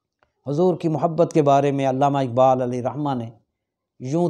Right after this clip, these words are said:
तलकीन फरमाई और राज से पर्दा उठाया, "मग़ज़ कुरान रूह ईमान जान दी, मग़ज़ कुरान रूह ईमान जान दी, हस्त हुब्बे रहमतल लिल आलमीन।"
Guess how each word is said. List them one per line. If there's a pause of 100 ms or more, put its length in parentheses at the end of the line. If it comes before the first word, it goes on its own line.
तलकीन
फरमाई (460)
और
राज
से
पर्दा
उठाया, (760)
"मग़ज़
कुरान
रूह
ईमान (480)
जान (100)
दी, (1800)
मग़ज़
कुरान (420)
रूह
ईमान
जान (180)
दी, (1200)
हस्त
हुब्बे
रहमतल
लिल
आलमीन।"